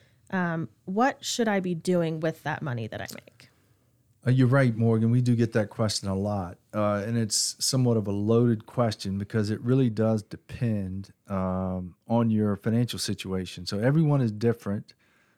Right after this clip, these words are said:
Speaker 2: Um, and what I mean by different is some people have debt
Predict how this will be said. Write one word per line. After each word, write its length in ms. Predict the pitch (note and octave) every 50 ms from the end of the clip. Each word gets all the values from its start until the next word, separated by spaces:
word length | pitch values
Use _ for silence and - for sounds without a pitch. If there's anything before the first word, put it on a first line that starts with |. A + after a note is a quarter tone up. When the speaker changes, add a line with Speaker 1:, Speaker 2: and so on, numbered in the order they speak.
| _ _ _ -
Speaker 2:
Um, 600 | G2+ G#2+ G#2 G#2 G#2 G#2 G#2 G2+ G2+ G2+ G2 G2+ _ _ _ _ _ _ _ _ _ _ _ _ _
and 120 | - A2+ A#2+
what 100 | B2 B2
I 60 | A#2+
mean 200 | B2 C3 C3+ B2+
by 140 | B2 A#2 G#2+
different 480 | G2+ G#2 C3 D3+ D3 - - C3+ A2+ A2+
is 360 | A#2 A#2 A#2 A2+ G#2+ G2+ -
some 300 | - - - C3 B2 B2
people 280 | A#2 C3+ B2+ A#2 B2+ A#2
have 280 | A2+ A#2+ A#2 A2 G#2+
debt 320 | G#2 A#2 B2 C#3+ E3 -